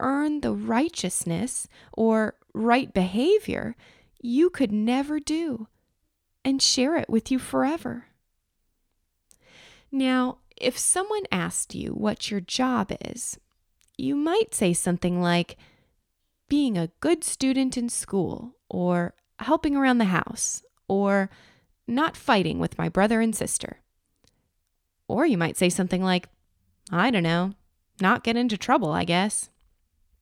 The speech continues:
When Jesus went back to his hometown,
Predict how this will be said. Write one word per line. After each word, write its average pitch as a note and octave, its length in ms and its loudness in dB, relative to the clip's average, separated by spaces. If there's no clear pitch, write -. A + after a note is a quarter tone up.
When G#3 180 -2
Jesus A3 560 0
went F3 200 0
back F#3 260 -2
to G3+ 120 4
his F3+ 200 2
hometown, F3 680 0